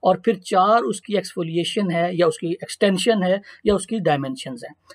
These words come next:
तो ये चारों मिलके किसी भी तर्ज हुकूमत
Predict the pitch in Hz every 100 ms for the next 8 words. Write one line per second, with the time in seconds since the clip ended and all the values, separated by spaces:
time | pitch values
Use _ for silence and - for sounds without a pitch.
0 | _ 226 185 - 202 226 262 180 160 -
1 | 135 160 - _ _ 233 - 254 240 175
2 | 208 226 - _ _ _ 240 202 226 196
3 | 196 185 202